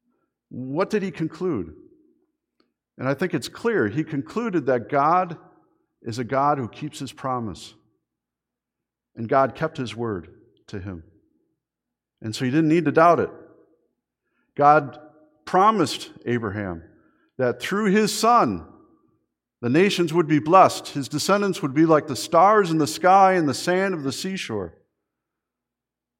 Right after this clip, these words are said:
So God, Abraham already had God's promise. So he didn't need to question that. And it's clear from that passage in Hebrews,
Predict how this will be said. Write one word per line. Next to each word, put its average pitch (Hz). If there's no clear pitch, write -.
So 139
God, 202
Abraham 196
already 196
had 190
God's 175
promise. 233
So -
he 170
didn't 208
need 214
to 165
question 170
that. 151
And 139
it's 139
clear 220
from 165
that 147
passage 170
in 139
Hebrews, 139